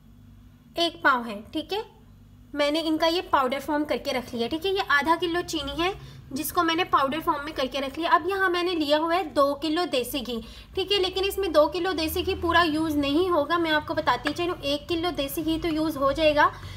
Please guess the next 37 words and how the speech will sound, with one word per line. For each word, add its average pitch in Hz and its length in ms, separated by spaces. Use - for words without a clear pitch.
लेकिन 330 340
हमने 381 240
ये 381 240
फूल 285 220
मखाने 339 440
और 311 240
ये 330 160
गूंदर 269 440
और 311 160
सूजी 302 380
के 370 140
लिए 320 160
हमें 330 240
जितना 311 320
घी 339 180
चाहिए 294 300
होगा, 294 180
हम 339 200
दूसरे 269 340
किलो 320 240
घी 285 220
में 262 140
से 370 220
एक 370 240
पाव 381 180
घी 359 180
निकालेंगे 320 540
और 392 140
इन 349 260
तीन 349 300
चीज़ों 302 300
को 330 100
हम 320 200
पहले 294 240
भूनेंगे, 285 500
ठीक 320 240
है। 440 60